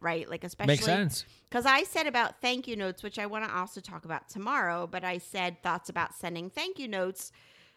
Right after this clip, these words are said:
Speaker 1: uh, after a wedding or when a baby is born. And tomorrow, or when we do the next episode, I'm going to tell a story about
Speaker 2: Should,
Speaker 1: that.
Speaker 2: should I comment now or wait
Speaker 1: No,
Speaker 2: till tomorrow?
Speaker 1: wait, wait till tomorrow.
Speaker 2: Okay.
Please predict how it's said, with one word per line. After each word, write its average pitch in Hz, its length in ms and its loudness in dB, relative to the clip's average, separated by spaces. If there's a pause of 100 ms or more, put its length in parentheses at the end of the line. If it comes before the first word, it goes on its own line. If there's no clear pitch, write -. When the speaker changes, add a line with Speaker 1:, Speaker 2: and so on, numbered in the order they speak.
(140)
Speaker 1:
uh, 180 340 2 (160)
after 214 600 2
a 202 60 -2
wedding 185 580 0
or 175 120 -2
when 165 160 -2
a 190 60 -4
baby 226 320 -2
is 165 120 -8
born. 110 380 -6
And 202 160 -6
tomorrow, 214 560 0 (140)
or 190 180 0
when 180 240 -2
we 180 100 -4
do 180 140 -6
the 170 80 -4
next 165 240 -8
episode, - 460 -8
I'm 180 160 -2
going 165 160 -2
to 156 60 -4
tell 165 460 -4
a 170 80 -8
story 147 540 -2
about 160 160 -4
Speaker 2:
Should, 180 140 8
Speaker 1:
that. 117 160 -2
Speaker 2:
should 185 160 6
I 160 180 10
comment 151 680 0
now 156 340 4
or 151 140 6
wait 131 260 2
Speaker 1:
No, 214 180 10
Speaker 2:
till 139 100 8
tomorrow? 98 300 8
Speaker 1:
wait, 220 180 6
wait 247 220 0
till 262 140 -2
tomorrow. 165 400 0
Speaker 2:
Okay. 101 260 2